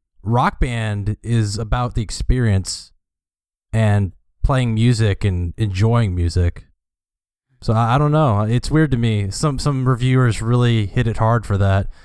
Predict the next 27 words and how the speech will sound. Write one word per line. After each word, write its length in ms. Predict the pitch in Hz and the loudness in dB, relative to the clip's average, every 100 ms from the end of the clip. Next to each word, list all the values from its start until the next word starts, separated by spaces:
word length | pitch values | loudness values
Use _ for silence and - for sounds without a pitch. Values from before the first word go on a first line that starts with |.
| - | -4
I'm 60 | |
like, 120 | 127 117 | -2 0
"Man," 280 | 143 107 95 - - - | 0 0 -2 -6 -18 -4
and 140 | 170 170 | -2 2
they're 100 | 170 | 2
like, 140 | 139 | 2
"Oh, 180 | 220 226 | 4 4
well, 160 | 170 160 | 2 0
it's, 160 | - - - | -2 -12 -2
there's 180 | 170 165 | -2 0
nothing 400 | 240 254 180 113 | 0 0 -4 -6
new 360 | 123 165 190 156 | 0 4 6 6
or 100 | 123 | 2
different." 580 | 98 156 - 123 98 98 | 2 0 0 -2 -2 -2
I'm 80 | |
like, 160 | 135 156 | -4 -2
"Well, 440 | 240 254 262 - - - - - _ _ - - | 0 2 0 -2 -12 -20 -20 -20 _ _ -20 -6
I 120 | 156 | -4
bet," 280 | 151 226 - _ _ | -2 -2 -4 _ _
it, 300 | 170 180 160 | -2 -2 -2
it, 280 | 165 160 147 - | -6 -6 -8 -8
it, 120 | 156 | -4
I 160 | 156 185 | 0 2
like 180 | 180 - | 2 0
to 80 | |
use 220 | 165 156 135 | 0 0 0
the 160 | 120 | -2